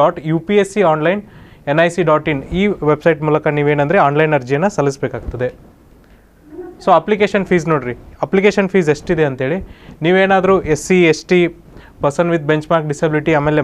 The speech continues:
ಮಹಿಳಾ ಅಭ್ಯರ್ಥಿಗಳಾಗಿದ್ರೆ ನಿಮ್ಗೆ ಯಾವುದೇ ತೆರನಾದಂಥ ಅಪ್ಲಿಕೇಶನ್ ಫೀಸ್ ಇರಲ್ಲ. ಅದೇ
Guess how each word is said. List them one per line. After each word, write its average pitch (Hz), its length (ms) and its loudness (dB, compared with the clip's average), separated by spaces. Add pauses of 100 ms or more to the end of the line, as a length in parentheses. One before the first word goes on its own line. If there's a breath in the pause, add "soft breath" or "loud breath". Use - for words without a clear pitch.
ಮಹಿಳಾ 151 300 4
ಅಭ್ಯರ್ಥಿಗಳಾಗಿದ್ರೆ 151 760 0
ನಿಮ್ಗೆ 151 220 -2
ಯಾವುದೇ 147 260 0
ತೆರನಾದಂಥ 151 420 2
ಅಪ್ಲಿಕೇಶನ್ 143 540 -2
ಫೀಸ್ 139 280 -2
ಇರಲ್ಲ. 131 180 0 (480 loud breath)
ಅದೇ 175 160 4